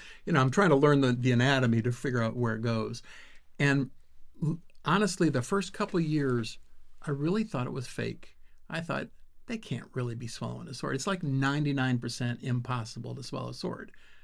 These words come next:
But you know what? If you line everything up just right,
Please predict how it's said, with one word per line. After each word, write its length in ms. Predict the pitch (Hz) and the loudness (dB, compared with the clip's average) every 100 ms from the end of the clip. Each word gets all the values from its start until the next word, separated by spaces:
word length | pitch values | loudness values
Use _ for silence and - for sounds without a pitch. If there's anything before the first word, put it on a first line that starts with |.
| - - - | -20 -16 -8
But 140 | - | 0
you 60 | 202 | 0
know 100 | 202 | 0
what? 220 | 202 208 | -2 -4
If 120 | - 143 | -4 -4
you 60 | |
line 320 | 139 202 339 | -2 -2 -2
everything 380 | 262 247 214 202 | -2 0 2 2
up 200 | 185 170 123 | 2 0 -2
just 640 | - 294 285 277 226 - | 0 2 2 -2 -4 -6
right, 580 | 240 233 190 127 127 | -2 0 2 4 2